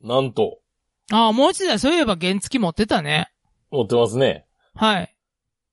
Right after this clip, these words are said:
Speaker 1: なんと。
Speaker 2: はい。あ、僕がもらいました。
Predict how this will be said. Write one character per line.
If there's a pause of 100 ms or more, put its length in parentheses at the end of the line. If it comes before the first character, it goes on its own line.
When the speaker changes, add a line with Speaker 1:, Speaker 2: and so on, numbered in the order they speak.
(560)
Speaker 1:
な
ん
と。 (480)
Speaker 2:
は
い。 (680)
あ、
僕
が
も
ら
い
ま
し
た。